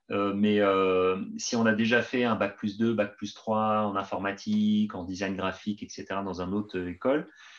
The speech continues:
et qu'on a, euh, validé son niveau, qu'on a ce qu'on appelle les E C T S, qui permettent de valider des années d'enseignement supérieur, on peut effectivement rentrer en, en admission parallèle, on en a pas mal. Hmm.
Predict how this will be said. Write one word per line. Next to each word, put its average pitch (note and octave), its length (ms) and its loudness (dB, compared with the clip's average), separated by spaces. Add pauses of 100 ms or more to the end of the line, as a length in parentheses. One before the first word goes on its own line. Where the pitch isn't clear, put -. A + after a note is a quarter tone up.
(320)
et G2+ 100 2
qu'on G2 240 -4
a, G#2+ 220 4
euh, F#2 680 -2
validé G#2+ 420 2
son G#2+ 200 -4
niveau, G2+ 280 0
qu'on A2 160 -4
a G2 100 -2
ce - 60 -10
qu'on G2 100 -6
appelle G2 200 -4
les F#2 180 -2
E G#2 40 -2
C G#2 200 -4
T F#2 100 -4
S, G#2+ 340 0
qui F#2+ 160 -14
permettent G2 280 -6
de F#2+ 80 -4
valider F#2+ 400 -2
des F#2 200 0
années F#2 200 -4
d'enseignement F#2 460 -8
supérieur, F#2 480 -8
on F2 100 -8
peut A#2+ 140 -4
effectivement G#2 380 -6
rentrer G#2 320 -6
en, G2 100 -4
en F2 320 -10
admission F#2 380 -8
parallèle, F2+ 420 -6
on E2 60 -12
en E2 80 -10
a E2 60 -12
pas F2+ 140 -10
mal. D#2+ 180 -14 (200)
Hmm. F2+ 80 -10